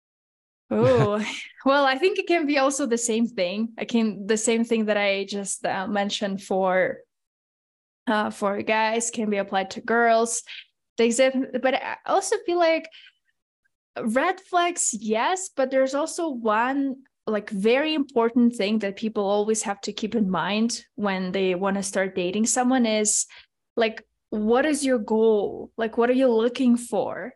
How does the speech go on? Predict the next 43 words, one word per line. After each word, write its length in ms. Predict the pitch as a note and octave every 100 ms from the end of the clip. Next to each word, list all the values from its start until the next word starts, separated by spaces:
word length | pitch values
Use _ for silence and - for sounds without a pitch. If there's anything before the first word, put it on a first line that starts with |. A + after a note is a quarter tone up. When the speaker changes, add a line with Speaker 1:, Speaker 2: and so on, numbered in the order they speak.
| -
Speaker 1:
right? 240 | A3+ A3
Speaker 2:
Yeah. 100 | A#3
Speaker 1:
Because 240 | - A#3 -
some 220 | C4 C#4
people, 560 | D4 D4 C#4+ C4+ B3+ G#3
yesterday 420 | A3+ A3+ B3 A#3+
I 40 |
was 200 | A3 A3
watching 340 | A3 G#3 - A3
a 60 |
YouTube 360 | G3 F#3+ A3+ A3
video 340 | A#3+ B3 B3
and 100 | A#3
the 80 | G#3+
girl 280 | G3+ G3+ A3+
there 180 | A3+ G#3+
was 180 | F#3+ F#3
saying 360 | - G3 G3
how 500 | G3 G3 F#3+ F#3+ F#3+ - - -
she 180 | - A#3
wants 300 | G#3+ B3 C4+
to 140 | - A#3+
date 420 | G3 G#3 A3+ G#3+
with 220 | G#3 G#3
intent. 800 | - G3+ G3 - G3+ D3+ - - - _ _ _ _ -
Like, 160 | G3+ G#3
she's 580 | - - B3+ C#4 C4 B3+
Speaker 2:
Yeah. 60 |
Speaker 1:
not, 580 | C4 C#4 D4 D4 D4 C#4+ C#4
you 140 | B3+ C#4+
know, 300 | A#3 G3 C#3
she's 280 | - C#4+
not, 360 | D4 E4 D4+ D4+
she, 260 | - D4+ C#4+
she 160 | E4
doesn't, 380 | E4 F4+ F#4+ E4
she's 260 | - D#4 D4+
not 220 | F4+ E4+
looking 320 | C#4+ C#4+ C4+
for 500 | - A#3 A3 A3 A3
a 120 | G3+
casual 540 | G3+ - G3 G#3 G#3 G3
relationship. 1000 | F#3+ F#3+ A#3+ - B3+ A#3+ B3 A#3+ A#3+